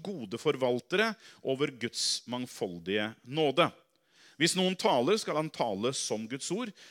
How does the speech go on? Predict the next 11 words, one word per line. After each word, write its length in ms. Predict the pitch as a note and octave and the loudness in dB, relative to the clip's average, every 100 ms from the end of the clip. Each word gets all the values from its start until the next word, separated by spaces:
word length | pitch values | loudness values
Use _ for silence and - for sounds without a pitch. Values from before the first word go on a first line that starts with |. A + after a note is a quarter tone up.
| - | -4
Hvis 140 | F#3 F#3 | -2 0
noen 200 | G3 G#3+ | 0 0
tjener, 540 | - G3+ C3 A#2+ A3 A#3 | 2 4 4 4 2 0
skal 240 | - D#3+ | 0 2
han 160 | E3 F3 | 2 2
gjøre 320 | E3+ B2+ A2+ | 4 4 4
det 140 | C3+ | 2
ved 140 | D3 C#3+ | 0 -2
Guds, 220 | D3 - - C3 | -4 -6 -8 -2
ved 240 | C#3 D3 | 0 2
den 160 | C3+ | 2